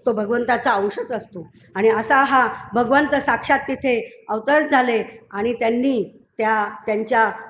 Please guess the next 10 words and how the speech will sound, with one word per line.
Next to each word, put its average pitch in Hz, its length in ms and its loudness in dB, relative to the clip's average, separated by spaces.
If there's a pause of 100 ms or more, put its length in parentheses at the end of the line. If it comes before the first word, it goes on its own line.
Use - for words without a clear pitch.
सुदर्शन 247 500 0
चक्राने 247 580 0 (340)
त्या 214 120 -2
मगराचा 220 640 -2 (220)
वध 254 180 4 (120)
केला. 190 200 -2 (580)
त्यांनी 214 200 -2
मगराचा 226 480 0
वध 240 180 2 (100)
केला 277 300 4